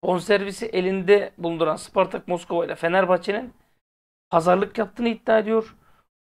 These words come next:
Spartak on iki milyon euro ödemişti diyor. Ama beş yetmiş beşe kiralamışlar. Şimdi beş milyon euro bonservis istiyor diyor. Kiralama seçeneği de masada.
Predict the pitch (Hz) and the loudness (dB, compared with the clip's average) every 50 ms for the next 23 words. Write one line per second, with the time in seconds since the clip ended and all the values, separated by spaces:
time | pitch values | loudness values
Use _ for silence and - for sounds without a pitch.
0 | _ _ - - - 220 208 196 196 202 185 - - 190 196 208 196 - 226 208 | _ _ -20 -2 2 2 2 4 2 0 -2 0 -2 -2 -2 -2 -2 -4 -4 -4
1 | 208 196 208 208 196 196 196 202 214 202 190 202 202 196 196 - - 214 185 196 | 0 0 0 0 2 0 0 2 2 2 2 0 -2 -4 -4 -8 -10 -12 -8 -4
2 | 208 214 202 196 - - - _ _ _ _ _ _ _ _ _ _ _ _ _ | -2 -2 -2 -2 -4 -12 -20 _ _ _ _ _ _ _ _ _ _ _ _ _
3 | _ _ _ _ - 185 185 175 - - 170 180 180 180 180 - 190 185 - 180 | _ _ _ _ 0 2 4 2 2 0 0 -2 0 0 0 -2 -4 -4 -4 -8
4 | 170 - 175 156 - 175 - - 180 190 196 185 175 170 165 - - 202 202 - | -10 -10 -10 -10 -10 -12 -8 -2 0 2 2 4 2 0 0 -2 -2 -2 -4 -2
5 | - - 254 220 196 214 196 196 226 214 - - 208 196 185 170 170 170 165 165 | -6 -8 -8 -6 -6 -6 -4 -4 -4 -4 -4 -6 -8 -8 -6 -2 -2 -2 -2 0
6 | 180 208 196 202 208 - - - _ _ _ _ - 185 202 202 190 - 185 165 | -2 0 2 2 2 2 0 -6 _ _ _ _ -4 -2 -2 -2 0 -2 -2 -2
7 | 160 156 - - 165 - - - 151 151 - - 143 - - _ _ _ _ _ | -2 -6 -10 -14 -16 -16 -14 -14 -14 -12 -12 -14 -14 -16 -18 _ _ _ _ _
8 | _ _ _ _ _ - - 214 196 185 175 165 160 147 - 170 175 202 - 147 | _ _ _ _ _ -4 0 2 2 2 0 -2 -6 -8 -8 -10 -8 -6 -6 -4
9 | - - 185 180 180 160 - - - - | -4 -4 -4 -4 -4 -4 -4 -10 -14 -16